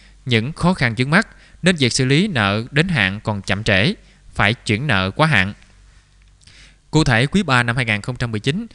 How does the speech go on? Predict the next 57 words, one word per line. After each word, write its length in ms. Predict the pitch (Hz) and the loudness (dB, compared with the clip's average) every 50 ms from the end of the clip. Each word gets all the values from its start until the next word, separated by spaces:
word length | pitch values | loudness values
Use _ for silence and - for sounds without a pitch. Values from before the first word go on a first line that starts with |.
| - - - - | -20 -20 -10 -2
nợ 160 | 127 123 123 | 0 0 2
quá 140 | - 190 190 | 2 0 0
hạn 220 | 165 107 104 110 | 2 0 -2 -2
tăng 240 | - 131 120 117 117 | -2 -2 -2 -2 -2
sáu 240 | - - 135 156 185 | -2 0 0 -2 -2
trăm 280 | - 131 123 113 110 | -2 -2 -4 -4 -4
tám 120 | - 135 156 | -6 -6 -4
mươi 100 | 170 139 | -4 -2
hai 180 | 127 117 113 | -2 -2 -2
triệu 140 | - 107 101 | -2 0 2
đồng, 180 | 110 107 98 92 - _ - - - - | 2 2 0 -2 -8 _ -20 -20 -12 -6
trong 120 | - 139 123 | -4 -2 -2
đó 180 | 113 117 160 | 0 -2 -2
chương 160 | 185 - 143 117 | -2 -4 -4 -4
trình 140 | 127 107 | -4 -4
hộ 140 | 101 110 107 | -4 -6 -6
nghèo 260 | 110 110 107 101 95 | -4 -2 -2 -2 -4
tăng 320 | 98 - 120 117 117 113 123 | -4 -4 -4 -4 -4 -6 -4
bốn 200 | 123 139 196 214 | -4 -4 -4 -4
trăm 160 | - 135 113 | -4 -4 -4
bảy 100 | 101 98 | -4 -4
mươi 140 | 120 127 110 | -4 -4 -4
triệu 100 | 107 101 | -2 2
đồng. 220 | 110 101 98 92 - - - - - - - - _ _ _ _ _ | 2 2 0 0 -6 -12 -20 -20 -20 -20 -20 -20 _ _ _ _ _
Học 200 | _ - 127 139 | _ -2 -2 0
sinh 120 | - 160 | 2 0
sinh 160 | 147 - 151 147 | 0 0 -2 0
viên 280 | 143 147 143 139 131 127 | 2 0 0 0 0 0
vay 260 | 131 127 123 120 120 | 2 2 2 2 0
bốn 140 | 123 131 151 | -2 -2 -2
mươi 100 | 165 143 | -2 -2
mốt 180 | 131 165 214 | -2 -2 -2
phẩy 200 | - - 110 110 | -2 -2 -4 -2
bảy 140 | 107 101 98 | 0 -2 -2
triệu 140 | - 139 110 | -2 0 0
đồng. 200 | 113 110 104 95 - - _ _ _ _ _ _ _ _ _ _ _ _ - | 0 0 0 -2 -10 -16 _ _ _ _ _ _ _ _ _ _ _ _ 4
Giải 100 | 123 127 | 4 6
quyết 160 | - 214 208 | 6 4 2
việc 140 | - 165 - | 2 0 2
làm 220 | 123 117 110 110 | 2 0 0 0
tăng 220 | 110 - 127 131 120 | -4 -4 -4 -2 -2
mười 80 | 113 | -4
chín 220 | 104 - 143 175 214 | -2 -2 -4 -4 -4
phẩy 160 | - 113 104 | -4 -2 -2
sáu 200 | - - 135 175 | -2 -2 -2 -4
triệu 120 | - 117 | 0 0
đồng, 180 | 113 107 104 95 - - - - - - _ _ | 2 2 2 -2 -6 -12 -20 -20 -20 -20 _ _
xuất 180 | - - 123 - | -4 -2 -2 0
khẩu 120 | 143 131 | 0 0
lao 100 | 151 156 | 0 2
động 260 | 123 117 104 101 110 | 2 2 0 0 -2
tăng 240 | 110 123 120 120 117 | -4 -4 -4 -2 -2
bảy 100 | 104 101 | -4 -4
mươi 80 | 127 131 | -4 -4
chín 240 | - - 143 185 | -4 -6 -6 -4
triệu 120 | - 139 107 | -4 -2 0
đồng, 200 | 107 107 101 | 0 0 0